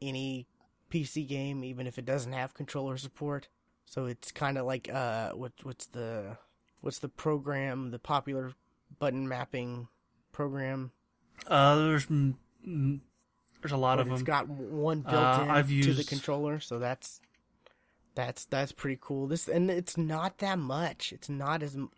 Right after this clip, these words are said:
Speaker 1: expen-, or at least the Kickstarter's not as much as you think it would be. Um,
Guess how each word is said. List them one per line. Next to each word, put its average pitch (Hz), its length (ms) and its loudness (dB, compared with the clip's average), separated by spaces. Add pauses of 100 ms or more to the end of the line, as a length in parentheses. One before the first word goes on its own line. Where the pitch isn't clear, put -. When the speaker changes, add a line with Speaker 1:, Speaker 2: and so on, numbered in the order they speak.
Speaker 1:
expen-, - 440 -6
or 139 120 -6
at 139 140 -10
least 160 320 -2
the 135 200 0 (760)
Kickstarter's 135 680 -4
not 135 300 -4
as 143 160 -6
much 143 260 -4
as 135 140 -6
you 127 100 -6
think - 480 -4 (400)
it 131 120 -2
would 123 200 -4
be. 110 280 -6 (640)
Um, 113 520 -8